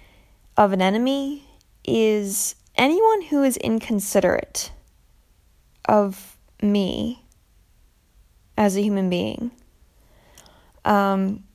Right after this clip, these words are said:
so this includes people who do not let me merge onto the highway, um, or into traffic.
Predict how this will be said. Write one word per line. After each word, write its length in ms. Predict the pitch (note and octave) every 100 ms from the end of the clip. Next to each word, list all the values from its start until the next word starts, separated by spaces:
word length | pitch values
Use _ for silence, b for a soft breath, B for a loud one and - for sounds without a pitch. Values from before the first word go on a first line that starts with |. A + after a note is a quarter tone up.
| -
so 160 | -
this 180 | G#3+ B3
includes 480 | D4+ C4+ C4+ B3+ A#3
people 480 | - A#3 A3+ A#3+ A#3
who 720 | - - A3+ G#3+ G#3+ G#3 G3+ G3+
do 160 | A3
not 200 | G#3+ A3+
let 140 | B3+ B3+
me 140 | B3+
merge 560 | A#3+ G#3+ G#3+ A#3+ G#3+ - -
onto 960 | G3+ G#3 G#3+ - G#3 G#3 G#3 G#3+ A3 - -
the 80 | A3+
highway, 580 | A3+ F#3 F3+ F3+ C4 - _ _ _ b b b b b b b b -
um, 280 | G#3 G3 G3
or 160 | G3+
into 180 | G3 A3
traffic. 800 | - A3 G3 G3+ G#3+ B3 - -